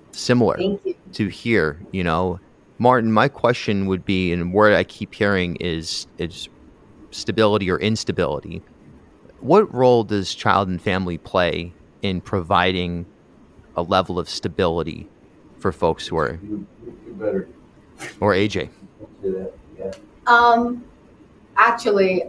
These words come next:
Speaker 2: on my birthday, which was in November, I did a whole speech at, like, this little event,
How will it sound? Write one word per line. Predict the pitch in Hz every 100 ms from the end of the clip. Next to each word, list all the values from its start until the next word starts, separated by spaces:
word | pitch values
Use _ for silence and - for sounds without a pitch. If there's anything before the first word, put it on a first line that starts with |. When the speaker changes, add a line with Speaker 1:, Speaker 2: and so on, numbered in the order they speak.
| -
Speaker 2:
on | 220
my | 247
birthday, | 202 185 175 165 170 - - -
which | 196 196
was | 190
in | 190
November, | 185 165 156 151 151 -
I | 185
did | 190 180 -
a | 170
whole | 175 190
speech | - - - 190 165 - -
at, | 165 147
like, | 160 160
this | 170
little | 185 185 185 160
event, | 160 151 139